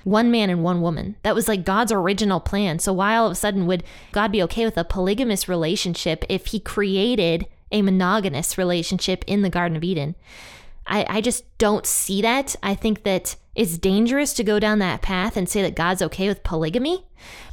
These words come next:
because once again, that is destroying the foundation of what God originally created, which was one man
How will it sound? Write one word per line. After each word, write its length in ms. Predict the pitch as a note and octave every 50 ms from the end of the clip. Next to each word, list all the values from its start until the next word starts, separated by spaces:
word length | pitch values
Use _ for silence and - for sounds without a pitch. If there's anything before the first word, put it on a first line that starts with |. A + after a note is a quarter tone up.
| - - -
because 240 | - A3 B3+ C4+ A3
once 180 | A#3 B3+ C4 -
again, 240 | A#3 A#3+ B3 B3 A3+
that 140 | G#3+ G#3+
is 120 | A3 G#3 -
destroying 720 | - F3+ - - - - - - G3+ G#3+ A#3+ A#3 G#3 F3+
the 60 | F3+
foundation 680 | F#3 - A#3 G#3 G#3 G3+ F#3 F#3 F#3 A3+ - - G#3+ F3+
of 160 | - F3+ F3 E3
what 260 | E3+ F#3+ F#3+ - -
God 320 | G3+ F3+ E3+ E3+ F3+ - -
originally 540 | G3+ F#3 F3 F3 E3 - F3+ D#3+ D#3+ D#3+
created, 560 | E3 - - - E3 E3 G3 G#3+ F3+ C#3+ E3+ - - - - - - -
which 180 | G3 G3 -
was 180 | G#3 G3 F3 -
one 280 | F3 F3+ G3 G#3 G#3+
man 280 | G3 F#3 F3+ F3 F3